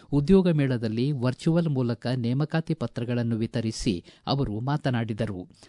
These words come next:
ಕಳೆದ ಹಲವು ವರ್ಷಗಳಲ್ಲಿ ಮೂಲಸೌಕರ್ಯ ವಲಯಕ್ಕೆ ಹೆಚ್ಚಿನ ಒತ್ತು ನೀಡಲಾಗಿದ್ದು, ದೇಶದ ಎಲ್ಲ ಭಾಗಗಳಲ್ಲಿ ಹೆದ್ದಾರಿ, ರಸ್ತೆ, ರೈಲು ಮಾರ್ಗ,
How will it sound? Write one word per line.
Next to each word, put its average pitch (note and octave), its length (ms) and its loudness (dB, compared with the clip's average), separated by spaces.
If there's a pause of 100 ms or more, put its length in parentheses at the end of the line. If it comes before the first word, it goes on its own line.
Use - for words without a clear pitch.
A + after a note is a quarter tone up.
(360)
ಕಳೆದ F3+ 320 6
ಹಲವು D#3+ 420 2
ವರ್ಷಗಳಲ್ಲಿ B2+ 920 -2
ಮೂಲಸೌಕರ್ಯ B2+ 720 0
ವಲಯಕ್ಕೆ A#2 540 -2
ಹೆಚ್ಚಿನ B2 400 -4
ಒತ್ತು A#2 320 -2
ನೀಡಲಾಗಿದ್ದು, A#2 720 0 (480)
ದೇಶದ E3+ 320 4 (140)
ಎಲ್ಲ B2+ 280 0
ಭಾಗಗಳಲ್ಲಿ A#2 760 -2
ಹೆದ್ದಾರಿ, A#2+ 720 -2
ರಸ್ತೆ, A#2+ 480 -2
ರೈಲು A#2 320 0
ಮಾರ್ಗ, A2 280 -4